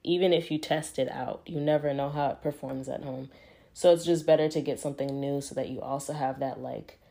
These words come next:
satisfaction guarantee. You can ship it back. If it doesn't work, they'll send you a new one. And there's a whole lot less hassle. So, yeah, I am looking for a new mic and been saving up for that as well.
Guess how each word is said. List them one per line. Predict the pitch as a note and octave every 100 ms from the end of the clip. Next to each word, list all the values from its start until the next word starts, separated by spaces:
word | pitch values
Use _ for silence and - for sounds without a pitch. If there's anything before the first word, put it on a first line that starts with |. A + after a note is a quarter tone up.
| _ _ -
satisfaction | - D3+ D3+ - C#3 - C#3
guarantee. | C3+ B2+ B2 - G3+ G3 G3 F#3+
You | E3
can | D#3
ship | D3 C#3 C3+
it | C3+
back. | D3+ D#3+ D#3+ -
If | D3+ D#3
it | D3
doesn't | D#3 D#3 C#3+
work, | D3+ C#3+ C#3+
they'll | -
send | - C3 -
you | C3+
a |
new | C#3 D3+
one. | D3+ D3 D3 D#3 - _ _ _ _ _ _ _ _ _ -
And | D3+ D3+ D3 D3
there's | D3+ C#3+ -
a | -
whole | D3 D3 C#3+
lot | C#3 C3+ C3
less | C3 -
hassle. | - C3 C3 C3+
So, | C3+ - E3 D#3+ D#3+ D#3 - _ _ _ _ _
yeah, | F3+ F3+ F3 -
I | E3
am | E3+ F3+ F3+
looking | F3 F#3
for | F3 E3+
a | D#3+
new | D3+ D3
mic | D3 D3+ D#3 D#3 D3+
and | - C#3 C3+ C3+ C3+ - _ -
been | D3
saving | D3 D3+ C#3+ C#3+
up | C3+
for | -
that | C3+ C#3 -
as | - -
well. | C#3 C#3+ D#3 D#3 D3+ D#3